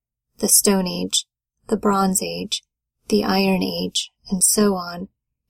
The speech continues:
it is also possible to divide the world into periods dominated by different drinks.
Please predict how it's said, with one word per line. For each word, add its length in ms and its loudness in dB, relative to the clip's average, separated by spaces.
it 140 4
is 140 4
also 360 4
possible 760 -2
to 140 -2
divide 480 -2
the 100 2
world 480 0
into 240 4
periods 760 0
dominated 640 2
by 160 -2
different 460 -6
drinks. 640 -4